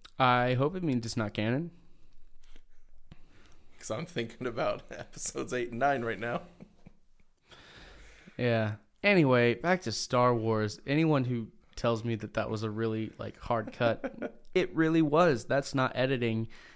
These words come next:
Speaker 1: That's just my brain.
Speaker 2: So,
Speaker 1: Anyway, let's get back into it.
Speaker 2: um, well, all of that was pretty pertinent because the point I'm making is that that format works for Marvel.
Speaker 1: Very well.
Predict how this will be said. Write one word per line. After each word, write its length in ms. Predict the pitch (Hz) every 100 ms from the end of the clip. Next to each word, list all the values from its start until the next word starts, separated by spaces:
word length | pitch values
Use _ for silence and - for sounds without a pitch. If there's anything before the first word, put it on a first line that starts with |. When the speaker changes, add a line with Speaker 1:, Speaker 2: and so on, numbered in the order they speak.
| -
Speaker 1:
That's 320 | 120 131 147 -
just 260 | 147 -
my 140 | 123 120
brain. 600 | 120 113 110 104 104 104 - - - -
Speaker 2:
So, 300 | - 185 165
Speaker 1:
Anyway, 180 | 127 -
let's 160 | 143 -
get 140 | 165
back 200 | 139 135
into 260 | 139 135 120
it. 200 | 101 - - -
Speaker 2:
um, 460 | 127 127 123 113 113 - - - - - - - -
well, 120 | 135
all 240 | 156 170 165
of 60 |
that 140 | 147 127
was 160 | 117
pretty 260 | - 127 117
pertinent 520 | - 113 107 101 -
because 380 | 113 107 123 107
the 100 | 107
point 260 | 107 143 139
I'm 100 | 117
making 420 | 110 113 110 104
is 360 | - 101 101 -
that 340 | 104 95 - - _ _ _ _
that 420 | 101 123 - - - -
format 520 | 117 123 139 - -
works 460 | 110 113 110 107 - -
for 180 | 104
Marvel. 640 | 104 104 104 101 - 73 - -
Speaker 1:
Very 200 | 55 - -
well. 220 | -